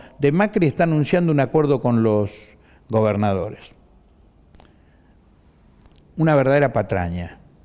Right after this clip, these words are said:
una mentira. Eh, dicen que van, que el acuerdo es para que se incorpore personal, eh, a través de concursos públicos. Lo venimos reclamando desde ATE-, desde siempre.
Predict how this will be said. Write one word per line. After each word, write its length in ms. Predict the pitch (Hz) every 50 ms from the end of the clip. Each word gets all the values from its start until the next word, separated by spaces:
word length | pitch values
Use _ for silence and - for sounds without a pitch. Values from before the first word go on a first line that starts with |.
| _ _ _ -
una 80 | 123
mentira. 480 | 107 98 92 85 - 87 82 90 85 - - _ - _ _ _ _ _ _ _ _ - - - - - - -
Eh, 380 | - 117 113 104 101 113 - - - _
dicen 540 | - 135 123 170 202 202 - - 226 214 196
que 180 | - - 139 135
van, 520 | 139 147 156 156 151 147 143 131 139 127 -
que 80 | 143
el 100 | 135 135
acuerdo 640 | 143 143 143 - 175 190 202 208 202 190 180 160 143 147
es 140 | 170 180
para 540 | 180 - - 160 151 156 165 160 143 - -
que 480 | - 151 151 156 165 175 185 175 170 - - - - - -
se 220 | - - - - 156
incorpore 880 | 147 156 147 143 156 147 143 147 139 - - 196 196 196 190 185 147
personal, 1400 | - - 143 131 131 127 - - - 147 139 143 156 170 185 190 202 226 240 226 - - - - - - - -
eh, 720 | - 131 127 123 120 120 120 117 113 113 - - - - -
a 100 | 117 123 113
través 260 | - 139 139 151 170
de 100 | 175 165
concursos 600 | - 139 127 123 117 - 135 131 110 - 123 107
públicos. 640 | - - 113 98 90 87 87 82 92 92 - - - - - - -
Lo 160 | 135 139 147
venimos 320 | 160 175 190 202 185 165 156
reclamando 480 | 151 131 131 147 156 170 175 156 151
desde 240 | 143 139 139 147 156
ATE-, 400 | 170 165 - - 175 170 - - -
desde 400 | 123 113 120 107 98 107 110 107
siempre. 640 | - - 120 104 95 87 87 - - 92 95 92 -